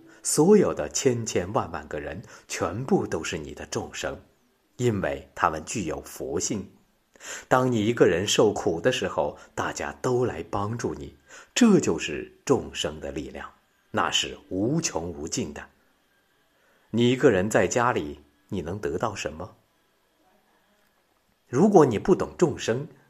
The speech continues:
你就不明白佛性，一定要明白众生。你如果不懂众生，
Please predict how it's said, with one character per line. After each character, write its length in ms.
你 140
就 120
不 220
明 180
白 220
佛 320
性， 300
一 180
定 220
要 200
明 340
白 200
众 260
生。 200
你 100
如 220
果 120
不 200
懂 180
众 240
生， 240